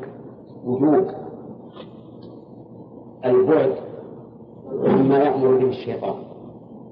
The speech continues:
وقوله: "فاتخذوه عدوا". ومن فوائده أيضًا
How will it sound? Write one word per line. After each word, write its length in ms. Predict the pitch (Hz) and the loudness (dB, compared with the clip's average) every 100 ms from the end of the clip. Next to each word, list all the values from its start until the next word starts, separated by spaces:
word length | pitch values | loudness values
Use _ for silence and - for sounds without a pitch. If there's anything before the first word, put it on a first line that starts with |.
| - - - - - - - - - - - - - - - - - | -20 -20 -20 -20 -20 -20 -20 -20 -20 -20 -20 -20 -20 -20 -20 -14 -6
وقوله: 500 | - 131 143 135 127 | 0 4 6 6 4
"فاتخذوه 760 | 127 131 120 123 135 131 165 - - - 113 127 127 120 | 2 -2 -2 4 6 6 4 0 -8 -10 -8 -2 0 0
عدوا". 600 | 113 123 139 127 123 123 - - - - - - - - - - - - - - | 0 4 4 4 2 0 -2 -10 -16 -18 -20 -20 -20 -20 -20 -20 -20 -20 -8 2
ومن 260 | 131 139 | 4 6
فوائده 520 | 135 143 139 135 131 | 6 6 6 6 4
أيضًا 340 | 135 135 135 | 6 6 6